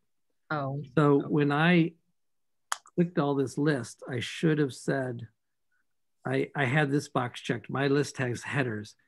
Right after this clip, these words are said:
Speaker 2: and then it didn't sort the first element.
Speaker 1: Mm-hmm.
Speaker 2: But if I say, "My list does not have headers," then it just asks me what column. Okay, now that seems very fast.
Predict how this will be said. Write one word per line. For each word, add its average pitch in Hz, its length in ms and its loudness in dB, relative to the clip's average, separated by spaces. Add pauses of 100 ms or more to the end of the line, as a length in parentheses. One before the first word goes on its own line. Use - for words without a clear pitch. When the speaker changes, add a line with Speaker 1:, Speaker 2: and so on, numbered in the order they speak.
(180)
Speaker 2:
and 147 120 0
then 151 140 6
it 135 180 2
didn't 170 360 10
sort - 640 0
the 127 80 -10
first - 600 -4
element. 113 380 -10 (880)
Speaker 1:
Mm-hmm. 151 360 -4 (440)
Speaker 2:
But 143 120 2
if 139 120 4
I 151 100 4
say, 143 240 4
"My 131 200 4
list 131 280 2
does 110 140 -10
not 180 220 4
have 160 200 6
headers," 120 340 -4
then 143 120 2
it 139 80 2
just 127 260 -4
asks 135 200 -2
me 135 120 2
what 123 240 -2
column. 107 460 -8 (3500)
Okay, 151 300 4
now 135 160 2
that 170 300 2
seems 156 380 0
very 151 280 2
fast. - 460 -12